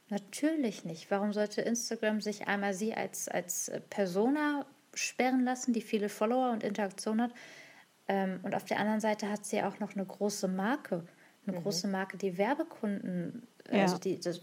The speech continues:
Speaker 1: was Werbekunde ist, was wirklich Einnahmen auch über einen Shop, über Instagram
Speaker 2: Mhm.
Speaker 1: generiert.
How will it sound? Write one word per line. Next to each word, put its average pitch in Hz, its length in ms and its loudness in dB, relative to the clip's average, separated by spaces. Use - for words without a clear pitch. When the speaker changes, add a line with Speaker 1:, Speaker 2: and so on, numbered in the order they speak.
Speaker 1:
was - 220 -2
Werbekunde 220 580 0
ist, - 140 -4
was 185 180 -2
wirklich 190 400 -6
Einnahmen 240 480 0
auch - 180 -2
über 190 140 -2
einen 180 200 -2
Shop, 254 340 0
über 196 220 0
Instagram 240 560 0
Speaker 2:
Mhm. 180 40 -4
Speaker 1:
generiert. 170 480 -2